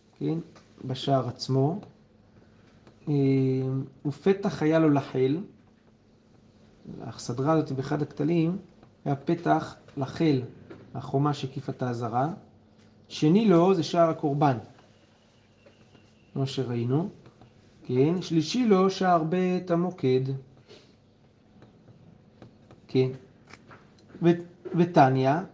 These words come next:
חמש תפילות ועשרה קידושים טובל ב-, כהן גדול ומקדש בו ביום. וכולן בקודש, על גג בית הפרווה, חוץ מזו, חוץ מהטבילה הראשונה,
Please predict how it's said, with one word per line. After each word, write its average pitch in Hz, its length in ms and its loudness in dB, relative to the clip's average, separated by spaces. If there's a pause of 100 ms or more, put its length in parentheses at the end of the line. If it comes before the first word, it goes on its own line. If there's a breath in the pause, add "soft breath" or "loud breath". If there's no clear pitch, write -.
(320)
חמש 185 320 -2
תפילות 175 300 -2
ועשרה 170 300 2
קידושים 170 280 0
טובל 160 220 0
ב-, 160 180 -4
כהן 160 220 0
גדול 156 200 2
ומקדש 156 800 0 (540)
בו 156 440 4 (160)
ביום. 139 400 0 (960)
וכולן 175 460 4
בקודש, 190 720 2 (640)
על 143 140 0
גג 156 360 6 (120)
בית 151 260 -2
הפרווה, 123 720 -4 (520)
חוץ 202 280 -2
מזו, 165 300 4 (600)
חוץ 160 200 -10
מהטבילה 143 480 0
הראשונה, 135 560 -4